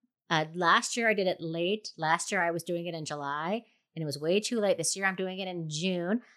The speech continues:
I'm not using straw. This year I'm using soil pep, which you recommended, and I really like it a lot.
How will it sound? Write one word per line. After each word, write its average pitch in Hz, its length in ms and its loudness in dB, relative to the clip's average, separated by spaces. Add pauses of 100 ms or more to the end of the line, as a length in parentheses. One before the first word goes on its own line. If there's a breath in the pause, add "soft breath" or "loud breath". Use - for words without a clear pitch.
(200 loud breath)
I'm 190 240 2
not 208 340 4
using 214 400 -2
straw. 151 480 -2
This 175 200 -2
year 180 280 -2
I'm 175 160 0
using 175 260 -2
soil 349 220 0 (220)
pep, - 220 -4 (360)
which 208 200 2
you 214 100 0
recommended, 170 640 0
and 202 120 -4
I 190 100 2
really 185 340 -2
like 247 240 2
it 277 60 2
a 269 60 4
lot. 285 340 2